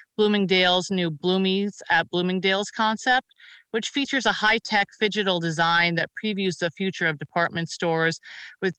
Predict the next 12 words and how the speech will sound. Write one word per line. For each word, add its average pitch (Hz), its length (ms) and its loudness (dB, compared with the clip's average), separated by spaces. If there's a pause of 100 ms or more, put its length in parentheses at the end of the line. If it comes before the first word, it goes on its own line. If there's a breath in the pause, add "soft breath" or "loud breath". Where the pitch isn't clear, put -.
(140)
uh, 170 240 2
technology 165 640 0
like 147 240 0
Q 156 260 -2
R 156 220 4
elements, 208 720 0
digital 165 380 -2
access 170 500 0
to - 120 -4
other 170 180 -2
Bloomingdale's 196 640 0
stores, 185 560 0